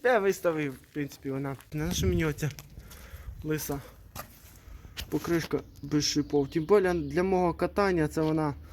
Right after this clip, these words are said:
тим більше ви бачите, що вона вже й по боках трошки, ну, ну такої собі,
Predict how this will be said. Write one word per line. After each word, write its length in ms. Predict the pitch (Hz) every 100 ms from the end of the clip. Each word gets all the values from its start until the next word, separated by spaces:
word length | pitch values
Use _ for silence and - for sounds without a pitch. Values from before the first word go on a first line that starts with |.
| - - - - -
тим 100 | 151
більше 300 | 160 151 143
ви 120 | 139
бачите, 360 | 139 139 - 135
що 140 | 143
вона 200 | 139 143
вже 180 | 135 151
й 60 | 135 - - - - - - - - -
по 100 | 156
боках 360 | 147 165 226 190
трошки, 540 | 185 170 - 175 156 143 107 104
ну, 260 | 143 214 240 - - - - -
ну 180 | - 226
такої 440 | 220 - 151 135 131
собі, 280 | 147 156